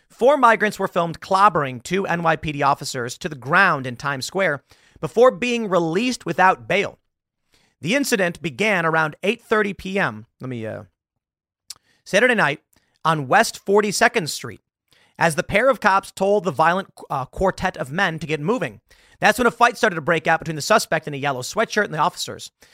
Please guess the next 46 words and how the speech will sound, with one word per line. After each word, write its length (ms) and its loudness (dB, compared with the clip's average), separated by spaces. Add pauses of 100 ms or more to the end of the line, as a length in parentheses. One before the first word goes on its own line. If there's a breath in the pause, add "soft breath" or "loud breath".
(160 soft breath)
According 260 0
to 60 -2
N 120 0
Y 140 6
P 180 -6
D, 100 -4
the 80 0
migrants 400 2
then 180 2
started 280 0
to 120 -8
attack 420 -2
the 140 -2
officers, 420 -4
kicking 300 -6
them 140 0
in 40 -2
the 80 2
head 160 -2
and 180 -8
body, 380 2 (600)
while 80 -12
the 40 -12
two 160 0
officers 340 2
tried 180 2
to 40 -2
pin 340 -4
down 360 2 (240)
one 180 0
of 120 0
the 120 -4
other 180 -2
men, 300 -2 (920)
tearing 240 2
off 120 0
his 140 -6
sweatshirt. 300 -4 (400)
The 80 -6
migrants 280 2
then 140 2
ran 260 2
away, 280 4
leaving, 240 -6
uh, 160 -2 (100)
uh, 80 -8